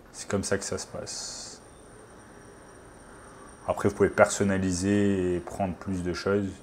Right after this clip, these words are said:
Pack vingt-huit vidéos, par exemple, six cent soixante-quinze euros. Bref, sur ComeUp, vous n'aurez pas en fait de problème à trouver quelqu'un de compétent afin de travailler tout simplement avec vous. Maintenant, ok,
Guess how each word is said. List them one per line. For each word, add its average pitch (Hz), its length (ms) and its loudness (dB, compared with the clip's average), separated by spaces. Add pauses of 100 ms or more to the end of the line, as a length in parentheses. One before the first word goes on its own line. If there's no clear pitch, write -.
(760)
Pack 98 200 6
vingt-huit 107 360 0
vidéos, 107 260 -2
par 101 140 4
exemple, 98 260 -2
six - 80 -6
cent - 160 -4
soixante-quinze 95 600 -8 (160)
euros. 90 200 -2 (1120)
Bref, 147 200 12
sur - 240 8
ComeUp, 165 420 12 (240)
vous 113 160 -2
n'aurez 117 240 8
pas 147 80 10
en 135 80 12
fait 131 140 6
de 101 100 4
problème 113 320 6
à 101 80 6
trouver 104 300 0
quelqu'un 104 280 2
de 90 80 0
compétent 110 720 2
afin 110 360 2
de 90 80 -2
travailler 101 580 2
tout - 80 -10
simplement 101 640 -2 (420)
avec 123 280 10
vous. 90 120 -4 (760)
Maintenant, 170 560 10 (720)
ok, 147 280 8